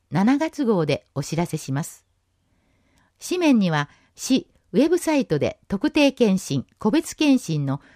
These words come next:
実施医療機関を確認できるキューアールコードが載せられています。どうぞご利用ください。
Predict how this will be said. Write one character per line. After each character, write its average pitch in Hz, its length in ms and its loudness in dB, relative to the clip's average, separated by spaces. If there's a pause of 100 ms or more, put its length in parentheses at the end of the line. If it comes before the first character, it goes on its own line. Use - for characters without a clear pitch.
(120)
実 196 420 0
施 - 100 -4
医 247 80 2
療 302 200 2
機 - 140 -14
関 196 220 2
を 120 80 -4
確 165 260 -4
認 190 220 2
で 160 100 0
き 165 140 -4
る 131 160 -6 (320)
キ 277 140 2
ュ 330 120 4
ー 339 100 4
ア 320 40 2
ー 311 40 0
ル 302 100 -2
コ 302 180 -4
ー 277 80 0
ド 208 80 4
が 143 200 0
載 147 140 -2
せ 165 140 -2
ら 156 100 0
れ 143 80 0
て 131 100 -4
い 120 60 -2
ま 127 140 -2
す。 - 200 -18 (680)
ど 320 140 0
う 320 60 0
ぞ 202 300 0
ご 175 140 -2
利 196 120 2
用 202 140 2
く - 80 -8
だ 196 140 -2
さ 202 160 -2
い。 139 100 -4